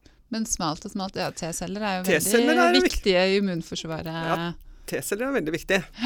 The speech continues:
Speaker 2: Absolutt.
Speaker 1: Mm.
Speaker 2: Eh, og jeg, jeg mener at skal det bli bra nok kvalitet på forskningen, så må det være smalt også. Grunnforskning er ofte smal.
Speaker 1: Mm. Men har du en egen forskningsgruppe?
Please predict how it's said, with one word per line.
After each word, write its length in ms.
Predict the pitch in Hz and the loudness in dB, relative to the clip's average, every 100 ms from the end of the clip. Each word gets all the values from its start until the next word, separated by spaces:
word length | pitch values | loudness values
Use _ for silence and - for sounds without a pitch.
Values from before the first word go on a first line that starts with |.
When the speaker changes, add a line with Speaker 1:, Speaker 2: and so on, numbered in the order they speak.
| 254 - | -4 -6
Speaker 2:
Absolutt. 500 | 165 - 190 151 - - | -10 -4 -4 -4 -8 -6
Speaker 1:
Mm. 240 | 220 208 185 | -4 -2 -2
Speaker 2:
Eh, 380 | 165 165 165 165 | -2 -2 -2 -2
og 300 | 170 170 170 | -4 -4 -2
jeg, 320 | 170 165 180 190 | -2 -2 -2 -2
jeg 180 | 190 190 | -6 -6
mener 480 | 196 170 147 156 170 | -6 -6 -4 -4 -4
at 120 | - | -6
skal 300 | - 160 160 | -8 -8 -6
det 140 | 170 170 | -8 -6
bli 480 | 151 156 160 165 165 | -6 -4 -4 -4 -8
bra 440 | 160 147 147 160 - | -6 -4 -2 -6 -10
nok 280 | 165 170 - | -10 -10 -10
kvalitet 480 | - 160 - - - | -8 -6 -6 -10 -10
på 80 | - | -8
forskningen, 420 | 160 - 147 156 | -8 -8 -8 -8
så 140 | - | -8
må 240 | 156 139 143 | -6 -4 -6
det 100 | 160 | -8
være 500 | 160 131 139 143 147 143 - | -8 -8 -6 -8 -10 -14 -12
smalt 520 | - 135 135 - - | -8 -8 -10 -16 -18
også. 260 | 143 - 156 | -14 -12 -8
Grunnforskning 720 | 165 147 - 139 - 160 156 | -6 -6 -6 -10 -10 -12 -10
er 240 | - - | -10 -10
ofte 280 | - - - | -12 -14 -14
smal. 280 | - - - _ - | -14 -14 -16 _ -6
Speaker 1:
Mm. 280 | 220 196 - - - - - - - _ - | -4 -4 -8 -16 -20 -20 -20 -20 -20 _ -6
Men 120 | 240 | -2
har 120 | 247 220 | -2 -2
du 40 | |
en 200 | 220 214 | -4 -4
egen 360 | 202 185 170 175 | -4 -4 -6 -8
forskningsgruppe? 800 | 190 - 170 170 - 165 - | -8 -8 -8 -8 -10 -10 -10